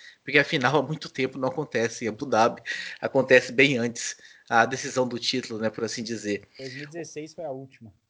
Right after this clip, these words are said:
Speaker 1: Exatamente. E, e aí ele coloca aqui, né, outro fo-, outro fato é que muito raramente o circuito proporciona corridas empolgantes. E não acredito que o problema seja dos carros atuais,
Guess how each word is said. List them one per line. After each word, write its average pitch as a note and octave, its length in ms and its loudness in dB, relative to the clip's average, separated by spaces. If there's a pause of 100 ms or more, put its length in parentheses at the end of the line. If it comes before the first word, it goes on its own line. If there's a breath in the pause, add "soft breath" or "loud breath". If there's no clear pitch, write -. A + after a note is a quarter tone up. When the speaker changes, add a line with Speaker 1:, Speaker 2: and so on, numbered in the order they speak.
(1080)
Speaker 1:
Exatamente. B2 1200 2
E, B2+ 920 4
e B2 40 4
aí C#3 100 10
ele E3 120 8
coloca E3+ 300 6
aqui, D#3+ 160 0
né, C3+ 100 2
outro C#3+ 160 2
fo-, F3+ 300 0
outro E3 240 2
fato - 480 4 (440 soft breath)
é C#3+ 120 0
que F#3 180 -4
muito F#3 340 2
raramente D3+ 440 4
o - 20 -8
circuito C#3+ 380 -6
proporciona C#3 560 -4
corridas C3 380 -4
empolgantes. B2 580 0
E - 20 -2
não C4+ 200 4
acredito E3 520 -2
que - 140 -2
o - 20 2
problema C#3 420 6
seja C#3+ 400 4
dos B2+ 160 0
carros B2 360 4
atuais, G#2+ 520 0